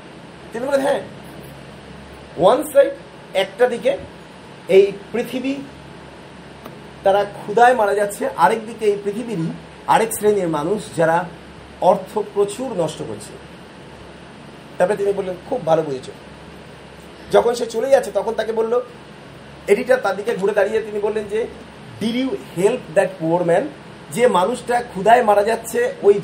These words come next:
ধনী মানুষটা সাহায্য করেনি, তুমি ফটো তোলার পরেও কি ওই অসহায় দরিদ্র মানুষটাকে কিছু সাহায্য করেছো? ফটোগ্রাফারটা অবাক হয়ে তাকিয়ে দেখে বললেন, "কই না তো।" তখন এডিটর তার দিকে তাকিয়ে একটা ওয়ার্ড বলেছিলেন,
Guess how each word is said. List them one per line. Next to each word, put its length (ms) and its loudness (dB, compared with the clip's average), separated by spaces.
ধনী 180 -2
মানুষটা 380 -6
সাহায্য 380 -4
করেনি, 340 -2
তুমি 160 -6
ফটো 280 -4
তোলার 320 0
পরেও 320 4
কি 220 -6
ওই 240 0
অসহায় 400 2
দরিদ্র 420 -2
মানুষটাকে 560 -2
কিছু 220 -8
সাহায্য 420 -6
করেছো? 320 -2
ফটোগ্রাফারটা 600 -2
অবাক 280 -2
হয়ে 140 -2
তাকিয়ে 320 -8
দেখে 180 -8
বললেন, 240 -6
"কই 180 4
না 280 -4
তো।" 60 -14
তখন 180 0
এডিটর 400 2
তার 200 0
দিকে 140 -4
তাকিয়ে 420 -6
একটা 280 -4
ওয়ার্ড 300 4
বলেছিলেন, 500 -4